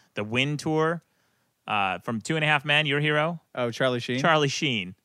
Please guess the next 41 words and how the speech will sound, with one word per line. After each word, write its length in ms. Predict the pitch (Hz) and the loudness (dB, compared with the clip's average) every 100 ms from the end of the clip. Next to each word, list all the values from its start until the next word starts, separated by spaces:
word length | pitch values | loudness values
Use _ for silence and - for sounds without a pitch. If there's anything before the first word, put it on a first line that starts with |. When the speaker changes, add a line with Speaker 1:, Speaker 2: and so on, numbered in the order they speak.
| - | -4
Speaker 1:
Wasn't 180 | 190 190 | 0 2
Speaker 2:
He 60 | |
Speaker 1:
he 80 | 285 | 2
in, 40 | 262 | 4
uh, 200 | 254 240 | 2 4
Apocalypse 460 | 220 247 254 240 | 4 4 2 -2
Now? 180 | 240 269 | 0 0
That 120 | 220 | 0
was, 120 | 220 - | 0 2
that's 180 | 208 | 2
where 80 | 226 | 4
he 60 | 220 | 4
got 140 | 208 | 4
his 60 | 180 | 2
start, 240 | 269 339 | 0 0
I 60 | 101 | 0
think. 260 | 92 95 _ _ _ - | -4 -10 _ _ _ -8
Speaker 2:
Oh, 640 | 160 156 151 143 131 123 | -6 -6 -8 -6 -4 -2
yeah. 680 | 131 147 165 170 160 147 117 | -4 -4 -2 0 2 2 4
Speaker 1:
Yeah. 360 | 101 143 95 107 139 - | 4 4 4 0 -8 0
That's 220 | 156 170 | 2 4
where 180 | 196 196 | 4 4
he 120 | 190 | 4
kinda 300 | 170 160 156 | 2 4 4
got 260 | 151 139 127 | 4 2 2
his, 280 | 143 - - | 0 -4 -4
his, 260 | 135 123 | -4 -2
uh, 120 | 127 113 | 0 0
his 180 | 123 | -2
big, 320 | 113 127 131 120 | -2 -2 0 0
uh, 100 | 113 | 0
that 100 | 131 | -2
was 80 | 123 | -4
his 80 | |
big 180 | 117 117 | -4 -4
role. 340 | 110 151 - - | -2 -2 -2 -4
Speaker 2:
You 80 | 190 | -4
don't 80 | 226 | -2
like 80 | |
Charlie 220 | 226 247 214 | -2 -2 -2
Sheen? 280 | 180 233 | -4 -8